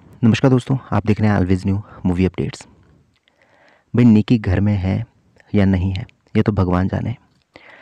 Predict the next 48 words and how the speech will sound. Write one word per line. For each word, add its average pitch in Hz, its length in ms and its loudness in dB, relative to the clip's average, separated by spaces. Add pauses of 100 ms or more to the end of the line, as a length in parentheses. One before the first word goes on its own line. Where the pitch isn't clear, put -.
(240)
क्योंकि 120 180 2
बिग 104 260 0
बॉस 113 420 -2 (580)
लाइव 95 200 2
फीड 110 200 0
में 110 300 -2
बिल्कुल 95 340 0
भी 107 160 -2
निकी 101 220 -4
को 104 120 0
शो 95 200 0
नहीं 101 140 0
कर 98 120 -6
रहे। - 160 -14 (680)
वहीं 107 160 4
दूसरी 110 280 0
तरफ 113 240 -2
अगर 104 160 0
हम 110 100 -2 (140)
Twitter 98 240 2
पे 101 120 0
देखें 92 300 -4 (240)
या 101 80 0
फिर 101 140 -2
सोशल 101 280 -2
मीडिया 95 220 -2
पे 92 120 -8
देखें, - 280 -12 (680)
तो 120 60 2
काफ़ी 117 480 -2
ऐसी 107 260 -2
फुटेज - 480 -4 (460)
सामने 101 340 -2
आ 107 80 0
चुकी 104 260 -4
है 107 40 2
जो 104 120 -2
कि 107 120 -4
साफ-साफ 110 560 -2
बता 101 220 -2
रही 101 140 -6
है 107 80 -8 (600)
कि 113 80 2
निकी 104 420 0
घर 98 220 -2
में 98 180 -2 (120)
तो 104 100 0
है। 92 180 -4